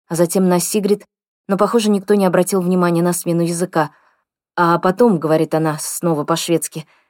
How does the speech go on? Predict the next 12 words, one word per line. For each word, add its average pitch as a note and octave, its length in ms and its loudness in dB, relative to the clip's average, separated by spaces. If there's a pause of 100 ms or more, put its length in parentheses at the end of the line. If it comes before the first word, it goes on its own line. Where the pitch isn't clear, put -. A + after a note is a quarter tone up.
(260)
«они F#3 180 2
постояли F#3+ 480 2
немного, F3+ 420 2
видимо, E3+ 380 -2
желая F#3 300 2
убедиться, F3 500 0
что D#3+ 200 -6
в D3+ 40 -8
живых F3+ 340 -2
никого F3 280 0
не E3+ 120 2
осталось, F#3+ 500 0